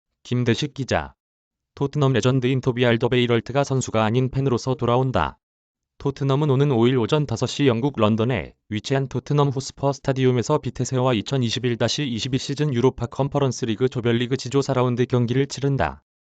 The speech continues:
현재 삼 위까지 추락한 토트넘은 반드시 승리가 필요한 경기다. 이번 경기는 안토니오 콘테 감독의 데뷔전이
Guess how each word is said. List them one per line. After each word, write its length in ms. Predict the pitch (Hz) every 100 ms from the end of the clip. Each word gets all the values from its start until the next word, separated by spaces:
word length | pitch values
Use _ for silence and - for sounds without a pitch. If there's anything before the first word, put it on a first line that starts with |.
| _ _ _
현재 400 | - 135 127 143
삼 180 | 147 147
위까지 320 | - 123 135
추락한 460 | - 143 - 139
토트넘은 520 | 131 120 131 120 139 139
반드시 380 | 127 120 131
승리가 400 | 151 127 104 98
필요한 380 | 117 127 143 143
경기다. 520 | 131 131 127 82 71 _ _ _ _ _
이번 360 | 123 113 123 117
경기는 420 | 123 120 127 151
안토니오 500 | 113 107 131 131 127
콘테 300 | - 135 139
감독의 400 | 131 117 113 143
데뷔전이 680 | 135 120 131 135 110 73